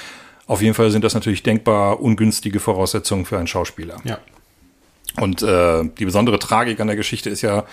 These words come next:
Speaker 1: dass er offensichtlich in den letzten fünf Jahren oder so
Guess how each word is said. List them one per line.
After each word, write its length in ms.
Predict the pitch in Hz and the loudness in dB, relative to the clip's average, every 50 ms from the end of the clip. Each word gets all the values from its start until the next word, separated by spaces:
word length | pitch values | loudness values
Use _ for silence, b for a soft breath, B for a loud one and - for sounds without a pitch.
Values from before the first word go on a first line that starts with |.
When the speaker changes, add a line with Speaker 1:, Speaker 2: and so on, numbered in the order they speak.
| B B B B B B B B B _ - | B B B B B B B B B _ -2
Speaker 1:
dass 180 | 113 101 - | 0 0 2
er 100 | 113 104 | 2 0
offensichtlich 540 | 104 107 - - 113 98 110 104 - 123 104 107 | 0 0 2 0 0 0 0 -2 -4 -6 -4 -2
in 60 | 101 | 0
den 140 | 101 98 101 | 0 2 2
letzten 920 | 101 98 - - - - 120 110 104 101 98 98 95 95 95 92 95 - - _ _ _ _ _ _ _ _ _ _ - | 0 0 -2 -6 -2 2 4 4 6 6 4 4 2 2 2 0 -2 -4 -10 _ _ _ _ _ _ _ _ _ _ -12
fünf 920 | - - - - 117 104 120 123 - - - - - - - - - - | -10 -8 2 4 4 4 4 2 0 -4 -10 -10 -12 -12 -12 -14 -12 -6
Jahren 460 | 110 98 90 98 110 120 127 135 117 | -2 0 2 4 4 4 2 2 0
oder 180 | 120 117 117 113 | 0 2 2 2
so 400 | 101 113 117 113 113 113 117 | 4 4 6 6 4 4 2